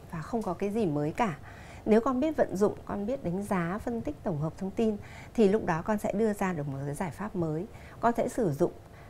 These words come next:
kiến thức của con, kinh nghiệm của con, những điều con học được và con tự cân đối xem là điều gì sẽ xảy ra nếu như là con làm như thế này và điều gì sẽ xảy ra nếu như con đưa ra một giải pháp khác.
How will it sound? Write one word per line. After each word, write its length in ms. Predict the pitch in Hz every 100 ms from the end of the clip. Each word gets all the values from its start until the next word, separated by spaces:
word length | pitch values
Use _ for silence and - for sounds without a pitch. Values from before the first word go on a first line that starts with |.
| -
kiến 180 | 214 202
thức 200 | 247 359
của 140 | - 185
con, 280 | 190 202 202 -
kinh 200 | 262 269
nghiệm 220 | 262 -
của 140 | 160 -
con, 360 | 196 208 202
những 180 | 208 -
điều 180 | 285 202
con 200 | 202 208
học 220 | 220 -
được 220 | 165 147 - - -
và 280 | 175 185 175
con 180 | 156 208
tự 160 | 208 -
cân 180 | - 208
đối 180 | 185 170
xem 280 | 208 233 208
là 260 | 185 151 147 - - -
điều 160 | 220 185
gì 160 | 180
sẽ 180 | 165 -
xảy 200 | 214 196
ra 300 | 170 196 185 185
nếu 260 | 185 180
như 420 | 202 311 277 254 214
là 320 | 185 165 143 143 - - -
con 160 | 208
làm 240 | 196 180 147
như 100 | 190
thế 120 | 185
này 220 | 180 202
và 100 | 151
điều 260 | 156 190 175
gì 200 | 180 165
sẽ 160 | 151
xảy 180 | 143 208
ra 180 | 156 190
nếu 260 | 180 165 196
như 260 | 240 233
con 200 | 220 208
đưa 120 | 196
ra 100 | 196
một 140 | 196 156
giải 120 | 151
pháp 200 | 131 196 214
khác. 260 | 240 269